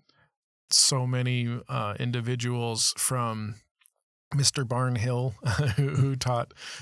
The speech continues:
me, uh, you know, Sunday school, um, up to Rico Figueroa, who was, uh,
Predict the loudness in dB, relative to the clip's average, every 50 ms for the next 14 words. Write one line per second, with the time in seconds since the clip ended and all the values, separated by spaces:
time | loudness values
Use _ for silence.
0 | -10 -4 0 2 2 2 2 2 2 0 0 0 0 0 0 -2 -2 -2 -2 0
1 | 2 4 4 4 2 2 0 0 0 0 0 0 0 -2 -2 0 0 0 0 -2
2 | -2 -4 -8 -12 -14 -14 -14 -14 -16 -18 _ -4 -2 -2 -2 0 -2 -2 -2 -4
3 | -4 -6 -6 -8 -6 -4 -4 -4 -4 -4 -6 -6 -4 -2 -2 -2 -2 0 -2 -2
4 | -2 -2 -2 0 0 0 2 2 2 2 2 2 2 2 2 2 0 0 0 0
5 | 0 0 0 0 0 0 0 0 0 0 -2 -2 -2 -2 -4 -4 -8